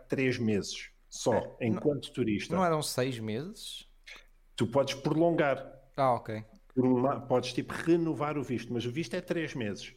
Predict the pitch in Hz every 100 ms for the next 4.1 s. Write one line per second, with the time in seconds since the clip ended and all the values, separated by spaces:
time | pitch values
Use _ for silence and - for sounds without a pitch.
0 | _ - - 123 123 135 147 127 147 139
1 | 147 147 143 - 127 110 113 117 131 139
2 | 143 - - 147 - - - 143 131 139
3 | 139 135 139 127 131 139 - 131 127 120